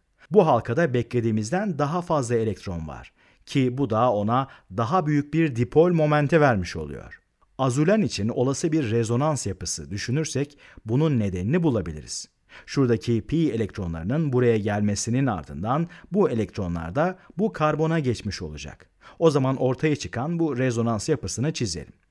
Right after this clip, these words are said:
İyonumuz böyle görünecek. Şimdi formal yüklerimizin nerede olduğuna bakacak olursak buradaki pi elektronlarının üstteki bu karbona geçmesiyle karbon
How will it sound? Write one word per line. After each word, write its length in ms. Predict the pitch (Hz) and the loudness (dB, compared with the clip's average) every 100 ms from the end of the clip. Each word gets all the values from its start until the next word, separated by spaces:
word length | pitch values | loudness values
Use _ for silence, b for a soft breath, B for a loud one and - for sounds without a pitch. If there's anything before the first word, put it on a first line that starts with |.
| _ - | _ 0
İyonumuz 580 | 131 104 87 139 175 - | 0 0 -2 -4 -6 -2
böyle 240 | 165 113 | 0 2
görünecek. 600 | 87 82 65 62 - - _ _ B B B | -2 -8 -12 -16 -20 -20 _ _ B B B
Şimdi 380 | - 240 202 - | -2 2 2 2
formal 420 | - 139 123 160 | 0 2 4 4
yüklerimizin 640 | 143 - 104 90 87 123 127 | 2 -2 -4 -2 -2 -2 0
nerede 280 | 175 139 | 0 2
olduğuna 380 | 113 95 85 76 | 0 0 -4 -8
bakacak 440 | 87 - 110 151 120 | -10 -6 -2 0 -2
olursak 440 | 69 - 139 160 B B 151 | -6 -6 -4 -6 B B 0
buradaki 540 | 196 135 104 156 151 | 2 2 0 -2 -4
pi 240 | - 202 | -2 -2
elektronlarının 800 | 147 110 - 95 78 78 120 185 175 B B | -2 -4 -6 -8 -8 -6 -2 -2 -4 B B
üstteki 580 | 156 - 180 175 196 170 | -4 -2 -4 0 0 0
bu 120 | 220 | -2
karbona 480 | - 127 117 117 156 | 0 0 0 0 0
geçmesiyle 760 | 131 101 90 80 - 101 151 | 0 -4 -6 -8 -8 -4 -4
karbon 520 | 160 113 87 110 165 | -2 -4 -2 -2 -2